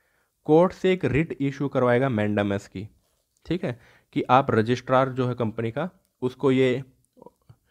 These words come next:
ड्यूटी परफॉर्म करने के लिए बोलिए कि जो एमओए है उसको आप रजिस्टर कर लें, कंपनी जो है उसको इनकॉर्पोरेट कर लें।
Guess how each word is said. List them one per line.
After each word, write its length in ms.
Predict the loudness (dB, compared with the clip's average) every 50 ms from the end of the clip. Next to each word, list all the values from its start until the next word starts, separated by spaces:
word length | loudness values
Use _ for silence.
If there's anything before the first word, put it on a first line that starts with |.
| _ _ _ _ -14 -12
ड्यूटी 380 | -6 -2 0 0 0 0 0
परफॉर्म 420 | 2 2 0 0 0 -4 -4 -4 -2
करने 300 | 0 0 0 0 -2 -2
के 80 | -2
लिए 120 | 0 -2 -2
बोलिए 440 | 0 -2 -2 0 0 -2 -2 -4 -6 _ _ _ _ _ _ _
कि 140 | -4 -2 0
जो 220 | 0 -2 -2 0 -2
एमओए 480 | -2 0 0 -2 -2 -2 -2 -2 0
है 260 | 0 -2 -4 -6 -6 -10 _ _ _ -6
उसको 300 | -6 -6 -6 -4 -2 0
आप 200 | 0 0 0 0
रजिस्टर 460 | 0 -2 0 -2 -4 -6 -6 -6 -6
कर 220 | -4 -4 -4 -4 -2
लें, 260 | -2 -2 -2 -2 -2 -6 _ _ _ _ _ _ _ _ _ -2
कंपनी 340 | -2 -2 -2 -4 -4 -2
जो 100 | 0 0
है 60 | 0 0
उसको 220 | -2 -4 -6 -6
इनकॉर्पोरेट 600 | -4 -4 -4 -4 -4 -4 -4 -4 -4 -4 -4 -6
कर 180 | -6 -6 -6 -6
लें। 200 | -8 -12 -14